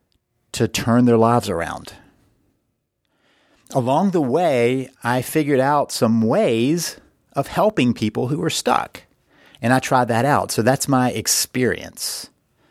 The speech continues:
That's my training. Now, my approach is based on two things, change and connection.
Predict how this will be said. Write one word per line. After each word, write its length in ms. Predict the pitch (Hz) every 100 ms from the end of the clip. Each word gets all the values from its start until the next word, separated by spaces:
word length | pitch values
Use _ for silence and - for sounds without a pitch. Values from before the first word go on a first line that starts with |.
| _ _ _ _
That's 220 | 107 113
my 200 | 120 117
training. 640 | 110 - 139 127 110 82 87 _ _ _ _ _ _ _ _ _ _ - - - _ _ _ _ _ -
Now, 200 | 135 151
my 180 | 147 135
approach 640 | 110 226 226 87 - - - _ _ _ _ -
is 140 | 120
based 340 | 101 131 131 -
on 200 | 117 107
two 160 | 147
things, 560 | 127 127 92 95 - -
change 340 | - 123 127 120
and 140 | 110
connection. 440 | - 107 98 -